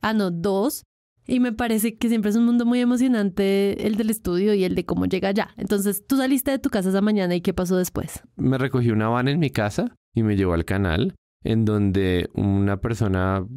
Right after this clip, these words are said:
Speaker 2: nos saludó, nos llevaron a maquillaje.
Speaker 1: ¿Qué entiendes tú por maquillaje?
Speaker 2: No, pues, quitarle el brillo a la cara.
Speaker 1: Ah, ok.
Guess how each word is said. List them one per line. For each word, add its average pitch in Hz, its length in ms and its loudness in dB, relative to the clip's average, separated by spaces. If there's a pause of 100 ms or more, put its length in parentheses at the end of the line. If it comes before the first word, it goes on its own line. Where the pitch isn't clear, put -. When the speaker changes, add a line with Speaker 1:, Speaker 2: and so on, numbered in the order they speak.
(180)
Speaker 2:
nos 95 320 0
saludó, 92 540 0 (140)
nos 113 160 0
llevaron 98 340 0
a 107 40 0
maquillaje. 156 720 0 (180)
Speaker 1:
¿Qué 254 100 0
entiendes 233 340 0
tú 240 100 -2
por 233 140 -2
maquillaje? 226 720 0
Speaker 2:
No, 123 320 0 (140)
pues, 98 260 0
quitarle 104 520 0
el 117 100 0
brillo 117 260 2
a 120 40 0
la 127 100 0
cara. 85 380 -2
Speaker 1:
Ah, 190 160 0
ok. 180 120 -6